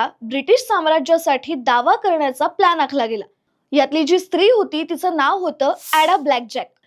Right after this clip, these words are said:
तिला या मिशनमध्ये सिमस्ट्रेस म्हणून नियुक्त केलं होतं. सिमस्ट्रेस म्हणजे कुक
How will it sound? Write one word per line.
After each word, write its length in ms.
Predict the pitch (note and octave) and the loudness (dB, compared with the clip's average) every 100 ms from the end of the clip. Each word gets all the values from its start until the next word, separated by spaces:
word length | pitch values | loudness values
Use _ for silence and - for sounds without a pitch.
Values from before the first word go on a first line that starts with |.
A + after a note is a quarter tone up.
| _ _ _ | _ _ _
तिला 160 | G#4+ A4+ | 4 4
या 200 | C#5 C5+ | 4 2
मिशनमध्ये 580 | A4 B4 B4+ B4 F#4 G#4 | 0 0 2 2 2 0
सिमस्ट्रेस 580 | G#4 F4+ E4+ G#4+ A4+ A4+ | 0 -2 -2 0 0 0
म्हणून 260 | E4 F4+ | 0 0
नियुक्त 320 | F#4 G4 - D#4+ | -2 -2 -2 0
केलं 180 | D4 C4 | 2 2
होतं. 200 | A#3+ - - _ _ | 0 -4 -18 _ _
सिमस्ट्रेस 680 | - G#4+ A4 - G#4 C4+ - | 0 0 0 2 4 4 4
म्हणजे 220 | D4+ F#4 | 2 2
कुक 340 | - G#4 - | 2 0 0